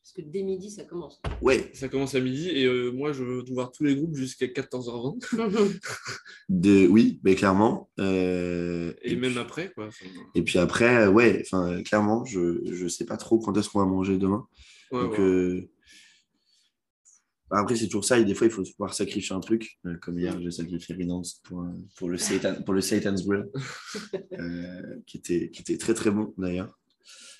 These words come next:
Speaker 2: Aujourd'hui, moi, j'ai envie de tenter le, l'Éthiopien.
Speaker 1: Ouais.
Speaker 3: Ouais.
Speaker 1: Un
Speaker 3: Ah, ou
Speaker 1: petit,
Speaker 3: le
Speaker 1: un peu,
Speaker 3: caribéen.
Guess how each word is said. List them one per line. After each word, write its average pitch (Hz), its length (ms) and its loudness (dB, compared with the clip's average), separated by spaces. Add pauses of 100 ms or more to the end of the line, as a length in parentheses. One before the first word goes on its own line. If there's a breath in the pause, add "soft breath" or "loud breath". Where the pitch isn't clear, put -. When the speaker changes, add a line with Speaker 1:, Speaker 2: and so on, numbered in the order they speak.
(140)
Speaker 2:
Aujourd'hui, 101 320 2
moi, 107 100 4
j'ai 95 60 -2
envie 90 120 0
de 87 40 -12
tenter 90 260 -6
le, 87 220 -2
l'Éthiopien. 90 520 -8 (400)
Speaker 1:
Ouais. - 320 -10 (340)
Speaker 3:
Ouais. 135 280 -2 (120)
Speaker 1:
Un 180 160 -10
Speaker 3:
Ah, 143 100 2
ou 151 40 4
Speaker 1:
petit, 156 60 6
Speaker 3:
le 156 60 8
Speaker 1:
un - 20 0
peu, - 60 -2
Speaker 3:
caribéen. 185 580 6